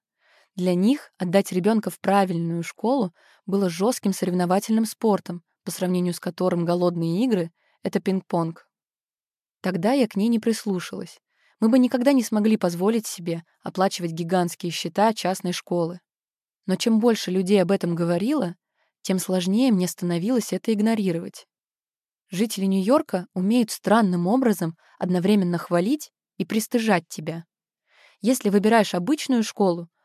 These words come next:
то ты смелый и крутой. Но если ты даже не попробовал устроить ребёнка в частную, то ты — жадное чудовище,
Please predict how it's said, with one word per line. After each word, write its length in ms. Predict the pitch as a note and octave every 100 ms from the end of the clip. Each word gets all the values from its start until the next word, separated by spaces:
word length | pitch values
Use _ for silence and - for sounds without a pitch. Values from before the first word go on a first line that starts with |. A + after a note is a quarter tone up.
| _ _
то 120 | F3+
ты 100 | F3
смелый 540 | E3+ F3 F#3+ C4 E3 - _ -
и 80 |
крутой. 540 | E3 A3+ A#3+ F#3 D#3 D#3 _ _ _ _ _ _
Но 100 | -
если 280 | F3+ G#3+ A3+
ты 120 | G#3
даже 240 | G3+ A3 G3
не 120 | F#3+
попробовал 640 | G#3 G3 A3+ A#3 F#3+ F3
устроить 460 | E3+ E3+ - F#3 F3
ребёнка 360 | F3 F#3 F3+ E3+
в 60 |
частную, 600 | - G#3 C4+ - G#3 E3+ E3+ _ _ _
то 140 | -
ты — 360 | E3+ - G#3+ D4+ - _ _ _
жадное 440 | F3 F#3 G#3+ G#3+ G#3
чудовище, 720 | - G#3 G3 E3 D#3 - F#3